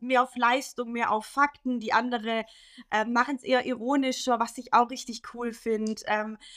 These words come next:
also ich find es einfach so interessant, dass jeder das so ein bisschen anders, ähm, in die Welt rausbringt.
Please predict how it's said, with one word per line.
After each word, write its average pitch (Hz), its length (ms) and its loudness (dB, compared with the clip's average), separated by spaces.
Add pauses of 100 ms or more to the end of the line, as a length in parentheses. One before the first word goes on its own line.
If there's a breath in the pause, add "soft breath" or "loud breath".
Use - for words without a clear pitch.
(160 loud breath)
also 233 180 2
ich 262 180 -6
find 285 200 0
es - 160 -8 (280)
einfach 240 280 2
so - 160 -6
interessant, 233 440 0
dass 247 160 -4
jeder 240 240 0
das 220 220 -6
so 226 80 -6
ein 208 40 -12
bisschen 214 340 -4
anders, 233 720 0
ähm, 196 460 -4 (640)
in 277 140 2
die 262 140 0
Welt 262 260 2
rausbringt. 220 720 -4